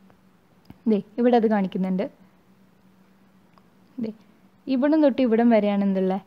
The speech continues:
കാറ്റലിസ്റ്റ് അപ്ലൈ ചെയ്ത് എനർജി ഉള്ളത്. ഉം, എന്നിട്ട് ഇവിടം തൊട്ട്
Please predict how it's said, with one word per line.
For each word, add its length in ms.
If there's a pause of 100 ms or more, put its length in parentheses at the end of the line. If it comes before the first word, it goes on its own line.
(120)
കാറ്റലിസ്റ്റ് 580
അപ്ലൈ 260 (120)
ചെയ്ത് 160 (140)
എനർജി 340
ഉള്ളത്. 180 (440)
ഉം, 120 (400)
എന്നിട്ട് 260 (140)
ഇവിടം 320
തൊട്ട് 160